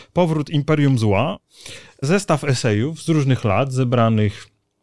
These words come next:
no, chyba też pod wpływem wojny, prawda? Pod wpływem wydarzeń, które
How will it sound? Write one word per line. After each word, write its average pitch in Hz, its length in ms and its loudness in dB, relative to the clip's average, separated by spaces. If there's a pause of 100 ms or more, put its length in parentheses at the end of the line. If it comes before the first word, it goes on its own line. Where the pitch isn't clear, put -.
no, 240 180 2
chyba 202 300 0
też 165 200 -4
pod - 200 -6
wpływem 143 400 -2
wojny, 107 420 2
prawda? 104 440 -2
Pod 110 240 -6
wpływem 104 600 0
wydarzeń, 107 460 0
które 104 340 -4